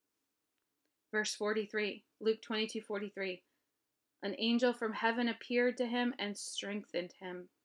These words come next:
And being in anguish, he prayed more earnestly, and sweat like drops of blood falling to the ground. After this, an angel came and strengthened him. Many times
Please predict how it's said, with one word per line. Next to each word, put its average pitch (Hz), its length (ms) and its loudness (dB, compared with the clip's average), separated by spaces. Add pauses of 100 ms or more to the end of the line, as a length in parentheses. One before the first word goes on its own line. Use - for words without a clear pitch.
(600)
And 220 160 2
being 247 300 6
in 233 120 4
anguish, 233 380 2
he 226 140 2
prayed 247 480 6
more 220 540 6 (160)
earnestly, 220 580 0
and 196 160 -2
sweat - 560 0
like 208 260 -2
drops 233 360 4
of 196 180 -4
blood 214 400 4 (320)
falling 233 320 6
to 220 100 -2
the 202 100 0
ground. 196 520 4 (2500)
After 247 640 8
this, 196 360 2 (180)
an 202 160 4
angel 220 320 2
came 196 460 -2
and 180 140 -8
strengthened 175 720 -6 (140)
him. 180 280 -12 (1600)
Many 208 260 0
times 196 400 0